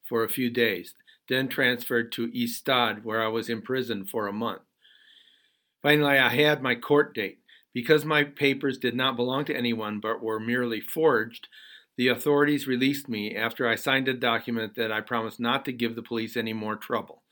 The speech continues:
I was sent to an immigrant camp in Malmö and then to another camp in Hässleholm. There were many of us sub-Saharan Africans there. They treated us nicely, much better than in Italy.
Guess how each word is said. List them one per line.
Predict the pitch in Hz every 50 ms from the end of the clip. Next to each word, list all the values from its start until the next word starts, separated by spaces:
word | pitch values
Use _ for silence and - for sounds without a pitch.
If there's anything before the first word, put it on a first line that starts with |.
| _ - - - - - - - - _ _
I | - 123 131
was | 135 135 135
sent | - 180 180 185 185
to | - 165 147
an | 139
immigrant | 143 151 165 151 123 123 117 113 117 - -
camp | 131 123 120 117 120 120
in | 110 113
Malmö | 117 117 113 110 110 117 120 123 117 107 107 104 - -
and | 107 107 110 107
then | 120 123 123 120
to | - 127 113
another | 113 131 160 185 190 135
camp | - - 123 110 107 104 -
in | - 104 104 104 - -
Hässleholm. | 143 139 139 - 147 117 98 - 104 101 92 87 - _ _ _ _ - - - - - - - _ _ _
There | 113 117 135 135 135 139 139
were | 135 127 117 113
many | 117 120 135 156 170 175 160 135
of | 123 113 117
us | 113 113 -
sub-Saharan | - 143 131 123 - - 120 - 127 127 123 120 117 113
Africans | 113 120 120 - 117 - 107 98 95 95 -
there. | 101 92 82 - - _ _ - - - - _ _
They | - 151 151
treated | 151 - 202 233 254 240 165
us | 151 139 - -
nicely, | 139 139 143 139 139 - 113 98
much | 95 113 139 147 143 - -
better | 143 131 127 123 117
than | 113 113 107 107
in | 104 101 110 117
Italy. | 143 131 120 110 92 90 95 117 120